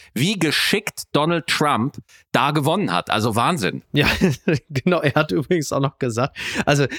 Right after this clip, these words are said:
Speaker 2: er hat natürlich wie üblich sich für diesen Turniersieg, den hat er dann ja auch eingefahren,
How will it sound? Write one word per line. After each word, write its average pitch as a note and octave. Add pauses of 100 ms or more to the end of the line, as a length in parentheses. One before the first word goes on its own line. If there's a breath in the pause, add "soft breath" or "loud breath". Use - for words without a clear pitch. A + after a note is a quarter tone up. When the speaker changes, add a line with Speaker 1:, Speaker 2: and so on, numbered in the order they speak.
Speaker 2:
er A2+
hat D#3
natürlich D#3
wie C#3+
üblich E3
sich C#3+
für C#3+
diesen C3
Turniersieg, C3
den B2+
hat A#2
er B2
dann A2+
ja A2
auch G2
eingefahren, C3+